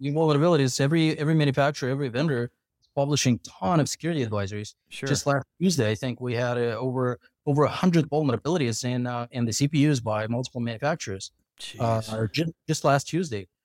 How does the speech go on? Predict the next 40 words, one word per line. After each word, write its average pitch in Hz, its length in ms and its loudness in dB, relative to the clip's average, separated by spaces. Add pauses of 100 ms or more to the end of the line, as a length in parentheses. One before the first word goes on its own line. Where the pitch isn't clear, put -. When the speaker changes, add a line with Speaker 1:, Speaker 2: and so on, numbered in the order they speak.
(120)
Speaker 1:
So, 131 500 2
you 147 140 2
know, 127 80 4
the 139 260 4
ecosystem 139 500 2
is, 104 320 -4
is 117 120 -8
huge. 117 360 -2
Uh, 104 200 -8 (320)
more 151 220 4
than 139 120 4
two, 135 280 2
two 143 260 -2
thousand 131 500 2
component 131 640 -4
manufacturers 110 640 -4
that 101 240 -6
build 131 180 4
components 113 520 2
into 110 180 -4
our 101 200 -4 (280)
servers, 110 500 0
laptops, 101 560 -6 (520)
network 107 300 -4
gear, 101 200 -2
and 98 220 -6 (160)
so - 140 -10
on 101 60 0
and 98 80 0
so - 160 -12
forth. 117 220 -6 (460)
Speaker 2:
That's 98 140 -10
Speaker 1:
So 120 80 2
we 120 40 6
need 147 160 6
Speaker 2:
crazy. 139 140 2
Speaker 1:
to 127 60 6
know 131 120 2
that 123 160 -2
constantly. 127 640 -2